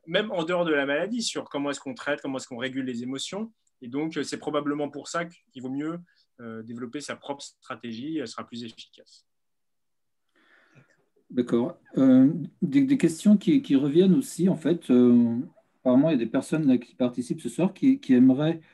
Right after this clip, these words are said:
Speaker 2: être incluses dans, dans des études. Euh, notamment, le, je vois l'étude lithium, je sais pas, est-ce que vous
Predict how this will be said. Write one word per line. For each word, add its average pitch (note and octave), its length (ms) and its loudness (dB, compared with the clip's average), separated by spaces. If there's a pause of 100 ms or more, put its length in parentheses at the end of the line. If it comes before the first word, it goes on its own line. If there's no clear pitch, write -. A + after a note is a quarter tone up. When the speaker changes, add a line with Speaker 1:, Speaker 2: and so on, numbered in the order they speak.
(220)
Speaker 2:
être B2 260 -2
incluses D#3 580 0
dans, B2 260 6
dans A#2+ 120 4
des A#2+ 240 2
études. D#3 380 0 (1400)
Euh, A2+ 340 -2
notamment, B2 500 4
le, A2 260 0
je G2+ 120 -16
vois A#2 100 2
l'étude A#2 320 0
lithium, C3 460 0
je A#2 80 -6
sais - 100 -18
pas, C3+ 180 0
est-ce - 160 -10
que C3+ 80 0
vous B2 220 2